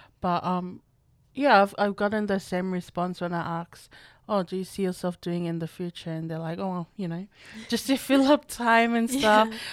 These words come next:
Speaker 1: which I guess, um, most of yous are young anyways.
Speaker 2: Mm-hmm.
Speaker 1: Like, and that, like I said earlier, um, it's always gonna be ups and downs, and you're just never sure.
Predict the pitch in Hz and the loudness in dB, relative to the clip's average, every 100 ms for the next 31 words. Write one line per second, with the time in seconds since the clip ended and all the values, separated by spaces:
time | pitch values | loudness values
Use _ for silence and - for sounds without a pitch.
0 | - 247 285 - 285 294 294 - - - | -8 -2 0 2 2 4 0 0 -8 0
1 | 214 202 190 - _ _ _ - 233 254 | 2 2 -2 -6 _ _ _ -4 -2 0
2 | 262 208 202 196 180 175 175 175 185 180 | 2 2 0 -2 -2 -2 -2 -4 -6 -6
3 | 90 214 - _ - 240 - 208 208 208 | -10 -12 -18 _ -12 -10 -10 -12 -4 -2
4 | 190 - - _ 202 196 196 190 - _ | -2 -6 -18 _ -4 -4 -4 -8 -12 _
5 | _ _ 202 196 - - _ _ _ _ | _ _ 0 0 0 -8 _ _ _ _
6 | 214 202 202 202 - 202 - 185 202 185 | -6 -4 -4 -6 -4 -4 -2 -4 -4 -4
7 | 170 180 226 _ _ - - - - - | -4 -6 -10 _ _ -20 -20 -20 -20 -20
8 | - - 185 180 180 180 180 - 208 202 | -20 -2 0 2 0 -2 -4 -4 -4 -2
9 | 208 208 214 214 208 175 185 - 202 185 | -2 -2 -4 -2 0 -2 -2 -4 -6 -2
10 | 170 180 196 185 196 190 226 - 269 269 | 0 0 0 0 0 0 -4 -2 0 0
11 | - - 185 170 131 202 | -4 -6 -6 -6 -8 -12